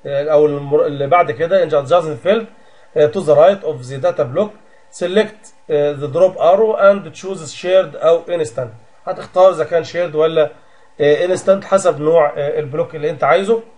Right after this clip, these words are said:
وان كان انت وانت بتعمل كولينج للفانكشن بلوك، آه، آه، بتكتب اسم الداتا بلوك وبيتم انشاؤه لو ما كانش موجود بالفعل. If instant data block is choosing as، آه، the D B type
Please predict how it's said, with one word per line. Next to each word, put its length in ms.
وان 240
كان 220
انت 200
وانت 240
بتعمل 480
كولينج 300
للفانكشن 540
بلوك، 280
آه، 480
آه، 20
بتكتب 460
اسم 220
الداتا 320
بلوك 280
وبيتم 500
انشاؤه 500
لو 140
ما 120
كانش 280
موجود 420
بالفعل. 340
If 220
instant 540
data 180
block 360
is 40
choosing 640
as، 240
آه، 180
the 220
D 160
B 220
type 300